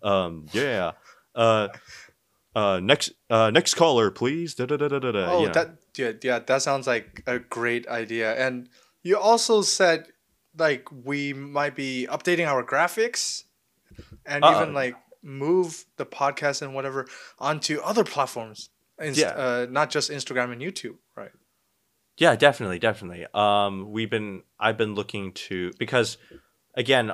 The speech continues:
Speaker 1: a lot of what I, what I envisioned for this podcast is similar to what I, what I'm doing right now on Keeping It Arcadia. So, in order for a podcast to really be a podcast, it can't just be on YouTube,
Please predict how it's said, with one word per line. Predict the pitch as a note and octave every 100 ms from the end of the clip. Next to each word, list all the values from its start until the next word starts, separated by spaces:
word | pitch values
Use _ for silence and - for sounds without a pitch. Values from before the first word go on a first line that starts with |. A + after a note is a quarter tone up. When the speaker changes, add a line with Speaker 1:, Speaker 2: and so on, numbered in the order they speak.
| -
Speaker 1:
a | G#2
lot | A2 B2+
of | G#2 G2+
what | G#2 -
I, | F#2+ G2 F#2+ - _ _ _
what | A2 A2
I | A2 A2
envisioned | F#2 G2+ G2+ F2
for | F2+
this | F2+ F2+
podcast | - F#2+ E2+ - F2 E2 D#2+ -
is | -
similar | - B2 A#2+ G#2 F#2+
to | - F#2+ F2
what | E2+ F2+
I, | F2+ F2+ _ _ _ -
what | A2
I'm | G2+ F#2+
doing | - C#3+ D3+ G2
right | E2+ F2+ F2+
now | F2 F2+
on | E2+ F2
Keeping | - G2 F#2
It | F2+ -
Arcadia. | F2+ - F2+ E2+ E2 D#2+ - _ _ _
So, | - A2 G2+ F#2+ - _ _ _ _ _ _ _
in | B2+
order | F3+ E3+
for | C#3+
a | -
podcast | C3+ A2+ A2+
to | F#2
really | F#2 F2+
be | E2+
a | -
podcast, | C3+ D3+ - F3+ -
it |
can't | - D3
just | A2 -
be | F#2+
on | E2+ E2
YouTube, | G#2 - F2